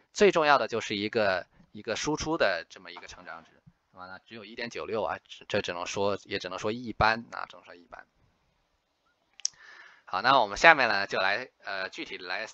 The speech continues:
算一下这个服命自立的一个效果啊。那么这个战法呢，它，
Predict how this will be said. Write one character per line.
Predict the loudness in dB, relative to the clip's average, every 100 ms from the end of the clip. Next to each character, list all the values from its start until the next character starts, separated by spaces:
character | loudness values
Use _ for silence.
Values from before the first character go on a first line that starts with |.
| _
算 | -6 0 0 0
一 |
下 | 0 0 -2
这 | -8 -14
个 | -16
服 | -16
命 | -14 -14
自 | -14
立 | -12
的 | -10
一 | -10
个 | -8
效 | 0 0
果 | 0 -8 -12
啊。 | -14 -16 -20 -20 -20 -20 -20 0
那 | 10
么 | 10
这 | 10 6
个 | 4
战 | 6 6
法 | 8 4
呢， | 4 4
它， | 6